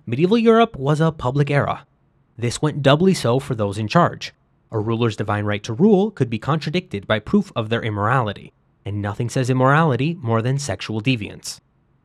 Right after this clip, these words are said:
As Megan McLaughlin points out in Disgusting Acts of Shamelessness, Sexual Misconduct, and the Deconstruction of Royal Authority in the eleventh Century, quote, "At no point was sex more salient in political writing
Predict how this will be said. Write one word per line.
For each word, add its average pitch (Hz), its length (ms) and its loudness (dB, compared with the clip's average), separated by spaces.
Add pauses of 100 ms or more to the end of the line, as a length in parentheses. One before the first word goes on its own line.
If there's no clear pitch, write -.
(340)
As 131 200 -2
Megan 147 320 0
McLaughlin 107 580 -2
points 117 300 -4
out 95 280 -2
in 117 240 -6 (140)
Disgusting 127 580 -8
Acts 110 260 -4
of - 140 -8
Shamelessness, 104 760 -8 (160)
Sexual 131 360 -4
Misconduct, 110 640 -4
and 117 160 -6
the 110 60 -4
Deconstruction 113 760 -4
of 98 120 -4
Royal 104 240 2
Authority 120 520 0
in 113 100 -8
the 107 80 -4
eleventh 98 300 -6
Century, 143 460 -8 (260)
quote, - 300 -2 (720)
"At 139 160 -4
no 147 300 2
point 120 420 -2
was 120 160 -4
sex 143 380 -4
more 120 240 0
salient 101 540 -4
in 113 100 -10
political 113 420 -2
writing 107 360 -2